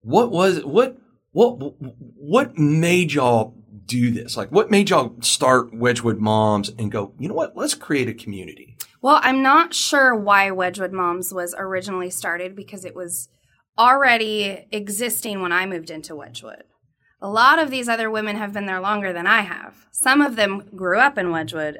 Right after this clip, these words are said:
Speaker 2: and then moved back to Wedgwood. I think what started was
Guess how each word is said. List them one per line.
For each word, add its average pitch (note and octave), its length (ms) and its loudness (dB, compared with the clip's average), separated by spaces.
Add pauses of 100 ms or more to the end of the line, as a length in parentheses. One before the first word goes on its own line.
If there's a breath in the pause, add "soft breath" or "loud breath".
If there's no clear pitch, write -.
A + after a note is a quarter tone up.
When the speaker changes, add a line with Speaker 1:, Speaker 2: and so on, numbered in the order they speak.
Speaker 2:
and E3+ 160 -8
then D#3 240 -8
moved D3+ 280 -10
back - 280 2
to - 120 -18
Wedgwood. - 480 -20 (760 soft breath)
I G#3+ 80 -6
think E4+ 400 0
what D4+ 200 0
started B3 800 2
was F#3+ 640 -2